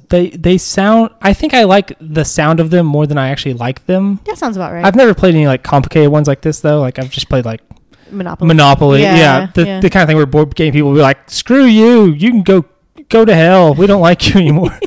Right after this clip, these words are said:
Speaker 1: <laughs> or whatever. You
Speaker 2: That's
Speaker 1: know.
Speaker 2: what I told John. I was like,
Speaker 1: "Scrabble? What? What are you, an idiot?"
Speaker 2: <laughs> I told John, I was like, "Can we just play Monopoly?" And he was like, he was like, "Do you wanna get in fights with people?"
Speaker 1: <laughs>
Speaker 2: <laughs> And I was like, "Okay, fine." <laughs>
Speaker 1: Monopoly is the worst board game ever.
Speaker 2: It is very aggressive.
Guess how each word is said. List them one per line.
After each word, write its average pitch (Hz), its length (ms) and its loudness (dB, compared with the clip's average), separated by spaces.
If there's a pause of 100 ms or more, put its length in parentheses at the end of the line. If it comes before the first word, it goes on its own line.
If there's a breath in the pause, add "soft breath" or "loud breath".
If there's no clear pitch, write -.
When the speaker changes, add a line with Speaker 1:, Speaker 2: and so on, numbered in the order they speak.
Speaker 1:
<laughs> - 180 -6
or 214 80 4
whatever. 147 380 2
You 139 80 2
Speaker 2:
That's - 120 0
Speaker 1:
know. 392 60 -2
Speaker 2:
what 370 80 0
I 339 40 -2
told 330 200 -4
John. 262 180 -6
I 254 40 -2
was 262 100 -4
like, 247 140 -2
Speaker 1:
"Scrabble? 175 500 2
What? 262 400 0
What 214 280 -6
are - 20 -8
you, 180 140 -2
an 170 100 -6 (100)
idiot?" 269 420 -2
Speaker 2:
<laughs> - 60 -4
I 285 60 -6
told 285 260 0
John, 247 220 -4
I - 20 -8
was 247 80 -6
like, - 140 -8
"Can - 160 -14
we 254 40 -10
just 285 160 -14
play 311 140 -8
Monopoly?" 247 600 -10 (240 soft breath)
And 208 100 -8
he 214 100 -4
was 202 220 -6
like, 190 300 -8
he - 80 -10
was 220 100 -6
like, 208 140 -8 (160)
"Do 196 100 -10
you 196 80 -6
wanna 180 220 -10
get 208 160 -12
in 226 60 -14
fights 233 220 -6
with 269 140 -6
people?" 320 300 -6 (140)
Speaker 1:
<laughs> - 220 -2
Speaker 2:
<laughs> - 160 -6
And 285 160 -8
I 269 120 0
was 285 220 0 (140)
like, 277 200 -4
"Okay, 220 320 -4
fine." 185 440 -10
<laughs> - 40 -20
Speaker 1:
Monopoly 190 720 0
is 120 160 -4
the 131 80 -6
worst 113 260 -6
board 123 160 -8
game 117 220 -8
ever. 113 280 -8
Speaker 2:
It 226 160 -4
is 220 140 -4
very 185 440 -6
aggressive. - 520 -14